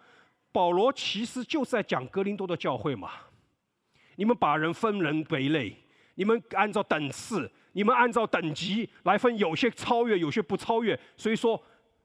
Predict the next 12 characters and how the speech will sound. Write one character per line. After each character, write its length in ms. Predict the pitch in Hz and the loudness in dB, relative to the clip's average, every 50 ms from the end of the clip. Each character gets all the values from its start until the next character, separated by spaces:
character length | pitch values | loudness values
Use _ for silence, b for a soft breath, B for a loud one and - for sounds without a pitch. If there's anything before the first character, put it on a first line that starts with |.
| _ _ _ _ _ - | _ _ _ _ _ -2
但 80 | 294 269 | -2 0
是 100 | - - | 0 -2
你 120 | 185 143 | -4 -4
不 100 | - 196 | -2 -2
要 80 | 226 233 | 0 0
忘 160 | 233 185 151 | 0 -2 -4
记 140 | 123 - 135 | -6 -8 -8
啊， 120 | 92 - B B B B B B B B B B B B B B B B B - | -8 -8 B B B B B B B B B B B B B B B B B -6
保 140 | 147 131 | -4 -2
罗 160 | 139 147 185 196 | -2 -2 -2 -2
说 180 | - 233 220 | -2 -2 -2
到 180 | 202 151 113 | -2 -2 -4